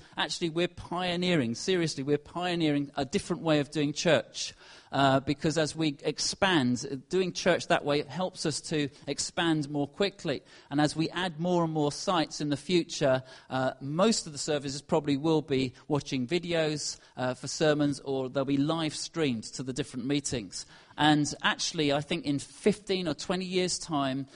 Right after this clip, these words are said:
there'll be lots of churches in the U K that will be doing multi-site services and will probably be doing very similar things to us. And other churches are already looking to this church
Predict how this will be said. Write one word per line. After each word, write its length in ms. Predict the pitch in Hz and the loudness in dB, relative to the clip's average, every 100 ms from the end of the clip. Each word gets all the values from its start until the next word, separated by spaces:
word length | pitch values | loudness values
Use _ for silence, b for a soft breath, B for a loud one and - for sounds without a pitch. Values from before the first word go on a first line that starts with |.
| B | B
there'll 140 | 156 139 | 0 0
be 120 | 151 | 0
lots 320 | 151 180 - | 0 0 0
of 80 | 160 | -6
churches 440 | - 151 - 139 | 2 2 2 -4
in 100 | 135 | -2
the 80 | 127 | 0
U 180 | 127 127 | 0 0
K 440 | - 147 127 127 B B - | -2 -2 0 -2 B B -2
that 200 | 135 - | -2 0
will 180 | 139 131 | -2 0
be 120 | 131 | 0
doing 260 | 170 156 | 2 2
multi-site 680 | 160 180 175 170 - 151 - | 2 0 0 -4 2 2 2
services 760 | - 156 131 120 - 120 117 - B B | 0 2 2 -2 -4 -4 -6 -10 B B
and 240 | 135 135 | -2 0
will 80 | 139 | -2
probably 320 | - 208 160 | 2 0 0
be 140 | 131 131 | -4 0
doing 340 | 151 139 135 - | 2 4 2 0
very 180 | 151 147 | 0 2
similar 340 | - 139 131 | 0 -2 -2
things 320 | - 135 131 | -2 -4 -4
to 140 | - 135 | -2 2
us. 320 | 117 117 - 135 | 2 0 -6 -6
And 100 | 135 | -4
other 200 | 170 170 | -2 -2
churches 380 | - 156 - 151 | 0 0 0 -2
are 60 | |
already 340 | 147 180 165 131 | 2 4 4 4
looking 340 | 120 - 120 | 2 -2 -4
to 100 | - | -4
this 220 | 131 131 - | -2 -2 -2
church 360 | 135 123 - | -2 -2 -4